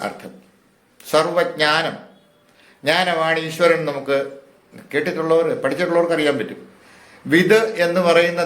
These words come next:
ധാതുവിൽ നിന്നാണ് വേദം വന്നതെങ്കിൽ അതിൻ്റെ അർത്ഥം അറിവെന്നാണ്, ജ്ഞാനമെന്നാണ്. അപ്പൊ സർവജ്ഞാനവും ഗ്രഹിച്ചു കഴിഞ്ഞാൽ ഈശ്വരനായി എന്ന് പറയുന്നതിന് അത് തെറ്റൊന്നുമില്ല. അത് ഗ്രഹിക്കാനാണ് പ്രയാസം. അശ്വതി എന്ന ധാതുവിൽ നിന്ന്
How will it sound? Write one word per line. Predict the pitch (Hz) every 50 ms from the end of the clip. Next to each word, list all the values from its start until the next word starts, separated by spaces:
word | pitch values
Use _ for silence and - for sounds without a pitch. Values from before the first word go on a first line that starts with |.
| - 139
ധാതുവിൽ | 131 131 135 143 147 156 156 156 156
നിന്നാണ് | 151 151 143 143 143 143 131 113
വേദം | 117 120 123 143 139 135 123
വന്നതെങ്കിൽ | 117 113 107 104 107 107 104 101 107 - - - - - - - - - - 135
അതിൻ്റെ | 160 180 202 196 196 190
അർത്ഥം | 185 190 190 196 196 196 190 180
അറിവെന്നാണ്, | 180 190 202 208 208 190 185 175 165 147 - - -
ജ്ഞാനമെന്നാണ്. | 147 156 165 170 180 185 180 180 160 143 127 123 - - - - - - - - - - -
അപ്പൊ | - 156 170 170 -
സർവജ്ഞാനവും | 180 185 196 202 226 233 226 233 208 196 196 202 202 214 214 214 208 202
ഗ്രഹിച്ചു | 185 175 185 190 190 226 214
കഴിഞ്ഞാൽ | 196 185 185 180 180 185 185 175 170 185
ഈശ്വരനായി | 180 - 208 208 202 196 190 180 180 185 190 190 185 175
എന്ന് | 180 196 185 175
പറയുന്നതിന് | 165 175 180 180 180 185 180 180
അത് | 175 175 175
തെറ്റൊന്നുമില്ല. | 170 175 190 185 185 180 165 131 117 101 - - - - - - - - - - - - 117 143
അത് | 160 202 214 170 147
ഗ്രഹിക്കാനാണ് | 147 151 147 160 185 185 190 220 226 240 233 214 190 180 - -
പ്രയാസം. | 127 117 107 - - - - - - - - - - - - - - - - - - - - - - - - - - - 156
അശ്വതി | 185 196 190 - 240 247 240 240 247 247 240 226 208 202
എന്ന | 196 196 190 196 190 185 180 147 143
ധാതുവിൽ | 143 143 151 151 151 151 151 147 139 131
നിന്ന് | 123 113 117 113 117